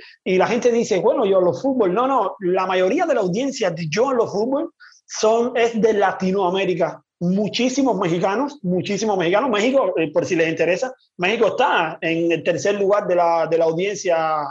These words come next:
en Yo Hablo Fútbol. Tengo muchísimos mexicanos. Eh, estoy feliz de eso. Eh, muchísimos sudamericanos, eh, muchísima, sí, esto sí, comunidad cubana, pero en, en Estados Unidos. Es decir, en Estados Unidos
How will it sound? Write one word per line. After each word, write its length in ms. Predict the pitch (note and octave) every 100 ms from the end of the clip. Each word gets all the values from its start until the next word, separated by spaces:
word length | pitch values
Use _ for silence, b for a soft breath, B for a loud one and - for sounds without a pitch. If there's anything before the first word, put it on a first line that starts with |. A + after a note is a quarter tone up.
| -
en 320 | D#3+ D#3+ D#3
Yo 120 | E3 E3+
Hablo 140 | E3+
Fútbol. 240 | E3+ G3+
Tengo 200 | G3 G3+
muchísimos 460 | F#3 E3 G#3+ A3 F#3
mexicanos. 460 | D#3 D#3 F3+ A3 - _ b b _ _ -
Eh, 280 | D#3+ D#3
estoy 220 | D3+ E3+ E3
feliz 260 | E3+ F3+
de 80 | F3+
eso. 240 | G3 D4+ - - b _ _
Eh, 220 | G3+ F#3+ F#3
muchísimos 1200 | F#3 F#3+ F#3 A#3+ B3 A#3+ A3+ A3 G#3 G3 F3+ -
sudamericanos, 1000 | G3 F3 E3+ F3+ A3+ A3+ A3 A3 A3 _
eh, 640 | F#3 F#3 F3+ F3 F3 E3+ F3
muchísima, 540 | F#3 - A3+ B3+ A#3
sí, 180 | - A3
esto 160 | -
sí, 220 | A3+ A3 -
comunidad 680 | G3+ G3 G3+ F#3 B3 C4 -
cubana, 580 | A3+ G#3+ A3 A#3+ B3 _
pero 300 | G#3+ A3+ B3+
en, 340 | A3+ G3+ G3+ G3+
en 220 | F#3+ F#3
Estados 420 | E3+ - G#3+ F#3+
Unidos. 300 | D#3+ D#3 D3+
Es 80 | D3+
decir, 160 | E3 F3+
en 220 | F#3 F3
Estados 240 | E3+ C4
Unidos 320 | A#3+ C4 C4